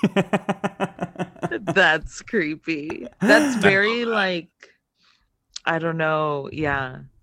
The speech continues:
Speaker 3: I
Speaker 2: Like
Speaker 3: love that for Jay
Speaker 2: Twilight
Speaker 3: Moore.
Speaker 2: Zone.
Speaker 1: I love that for Jay Moore.
Speaker 2: <laughs>
Speaker 1: So, okay, I wanna, I'm curious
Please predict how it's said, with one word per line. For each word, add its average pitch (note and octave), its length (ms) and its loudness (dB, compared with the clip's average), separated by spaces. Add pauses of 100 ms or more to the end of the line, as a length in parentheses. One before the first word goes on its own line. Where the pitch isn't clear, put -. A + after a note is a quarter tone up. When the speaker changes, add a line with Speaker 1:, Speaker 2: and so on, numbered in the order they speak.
(360)
Speaker 3:
I G#2+ 40 6
Speaker 2:
Like A#2 100 6
Speaker 3:
love B2 120 4
that C3+ 140 6
for D#3+ 120 4
Jay F#2+ 200 6
Speaker 2:
Twilight - 40 2
Speaker 3:
Moore. E2 140 0
Speaker 2:
Zone. C3 340 0
Speaker 1:
I E3 160 4
love E3+ 260 4
that G#3+ 160 4
for G3 100 4
Jay D#3 240 4
Moore. C#3 520 2
Speaker 2:
<laughs> G#3+ 60 0 (520)
Speaker 1:
So, A3+ 480 6
okay, E3 480 6 (320)
I F#3+ 120 8
wanna, C#4 380 8
I'm G3 420 4
curious A#3 540 4